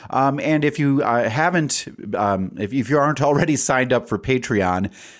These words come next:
at the five dollar level, uh, and that's at Matt, or rather, patreon dot com forward slash Matt Kollock.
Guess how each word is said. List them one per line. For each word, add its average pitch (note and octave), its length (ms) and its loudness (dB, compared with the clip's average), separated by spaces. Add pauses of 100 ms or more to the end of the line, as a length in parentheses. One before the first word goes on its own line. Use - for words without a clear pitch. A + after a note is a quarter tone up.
at A2+ 180 -2
the G#2 100 -2
five B2 400 0
dollar G2+ 340 2
level, E2+ 480 -2
uh, D#2 320 -2
and G2 160 -2
that's G#2+ 200 -2
at F#2 180 -2
Matt, G#2 440 -2
or F#2 160 0
rather, E2 340 0
patreon E2 920 -4
dot E2+ 300 -2
com D#2 360 -2
forward C3+ 520 -2
slash D#2 500 -2
Matt D2+ 280 -4
Kollock. C#2+ 420 -4